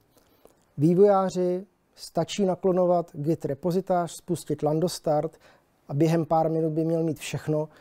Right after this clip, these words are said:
co potřebuje pro lokální vývoj. Myslím si, že tohleto se postupně daří. A minimálně v těch týmech, ve kterých jsem mohl pracovat,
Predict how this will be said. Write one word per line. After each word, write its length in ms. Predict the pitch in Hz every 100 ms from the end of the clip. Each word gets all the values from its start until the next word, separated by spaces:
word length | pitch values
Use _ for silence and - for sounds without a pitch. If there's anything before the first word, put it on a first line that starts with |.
| _
co 140 | - 151
potřebuje 420 | 139 - 143 143
pro 180 | 139 127
lokální 640 | 127 151 139 139 131 127
vývoj. 420 | 113 107 104 104 - _ _ _ _ _ _ _ _ _ - _ - -
Myslím 240 | 151 196
si, 80 | 185
že 80 | 190
tohleto 220 | 180 185
se 120 | -
postupně 540 | - 165 - 180 180 165
daří. 300 | 123 101 - _ _ _ _
A 260 | 143 139 135
minimálně 540 | 143 156 156 151 156
v 100 | -
těch 200 | - -
týmech, 460 | - 143 156 147 156
ve 80 | 147
kterých 280 | - 151
jsem 140 | - 160
mohl 160 | 160 -
pracovat, 500 | 143 - 151 151